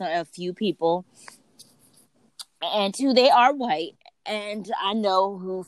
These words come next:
maybe previously worked with me and stuff like that, who are showing me their true colors. And, um, there's the ones that support what's going on, and there's the ones, I've seen some that don't, like, they don't, they haven't shut up. Then there's the ones who haven't said nothing. And, um,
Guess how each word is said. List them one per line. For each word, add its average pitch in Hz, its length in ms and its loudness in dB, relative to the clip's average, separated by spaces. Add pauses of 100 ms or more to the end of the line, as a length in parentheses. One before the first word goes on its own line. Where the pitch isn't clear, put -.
(220)
maybe 185 340 -8 (100)
previously 190 460 -8
worked 175 260 -4
with 175 120 -8
me 180 160 -8
and 175 80 -12
stuff 175 240 -10
like - 220 -4
that, 175 200 -10 (440)
who 311 260 6
are 262 100 4
showing 285 340 2
me 240 80 -2
their 240 160 -2
true 262 200 -12
colors. 254 420 -8 (320)
And, 196 180 -8
um, 185 540 -4 (520)
there's 202 260 -8
the 208 100 -8
ones 196 360 -4
that 190 300 -4
support 294 460 -2
what's 285 220 0
going 262 320 -4
on, 240 160 -6
and 208 120 -12
there's 190 160 -10
the 190 60 -14
ones, 190 220 -4 (500)
I've 220 260 6
seen 247 280 -12
some 208 220 -8
that 175 200 -8
don't, 185 300 -6
like, 165 260 -8
they 185 120 -8
don't, 180 180 -8
they 196 60 -12
haven't 175 320 -12
shut 185 240 -6
up. 196 240 -4 (260)
Then 214 100 -8
there's 185 180 -6
the 170 60 -14
ones 175 180 -10
who 185 60 -6
haven't 160 220 -6
said 151 260 -6
nothing. 151 480 -8 (480)
And, 160 400 -8
um, 151 460 -6